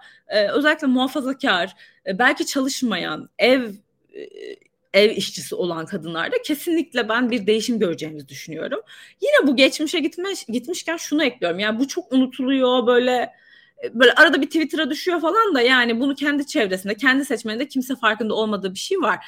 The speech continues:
Erdoğan doksan dörtte işte ilk bu Beyoğlu bölgesinde adaylık sürecinde yani aşırı İslamcı bir partiden adaydı. Yani A K P'nin iki bin ikideki halinden bambaşka bir yerdeki,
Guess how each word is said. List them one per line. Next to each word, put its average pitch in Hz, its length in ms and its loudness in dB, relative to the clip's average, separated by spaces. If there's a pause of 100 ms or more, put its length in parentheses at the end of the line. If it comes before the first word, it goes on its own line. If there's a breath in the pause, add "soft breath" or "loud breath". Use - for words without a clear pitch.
(200 loud breath)
Erdoğan 330 360 2
doksan 262 380 0
dörtte 269 340 -2
işte - 280 -8
ilk 240 180 -6
bu 214 140 -2
Beyoğlu 220 420 4
bölgesinde 196 720 -2 (240 loud breath)
adaylık 202 460 0
sürecinde 196 680 -2 (240 soft breath)
yani 160 140 -14 (180)
aşırı - 260 -4
İslamcı 440 440 4
bir 453 120 8
partiden 208 420 4
adaydı. 180 360 -2
Yani 180 160 0
A 214 120 2
K 214 220 -2
P'nin 220 280 -2
iki 208 180 -10
bin 214 80 -4
ikideki 220 920 -6
halinden 214 540 2 (140)
bambaşka 233 560 2
bir 175 80 -6
yerdeki, 170 520 -4